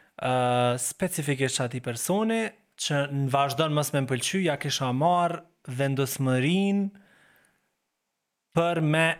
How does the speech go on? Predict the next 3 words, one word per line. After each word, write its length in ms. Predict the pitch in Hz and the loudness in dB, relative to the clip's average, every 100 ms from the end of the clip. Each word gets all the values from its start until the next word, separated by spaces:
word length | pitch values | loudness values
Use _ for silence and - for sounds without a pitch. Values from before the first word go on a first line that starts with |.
| - | -4
e 340 | 139 151 151 143 _ _ _ _ _ _ _ _ _ _ _ _ _ _ _ _ _ | 0 2 0 -2 _ _ _ _ _ _ _ _ _ _ _ _ _ _ _ _ _
lshu 400 | 135 123 - 156 | -6 -2 0 -2
Kosovën. 600 | 131 113 113 104 107 120 | -2 -4 -6 -8 -8 -10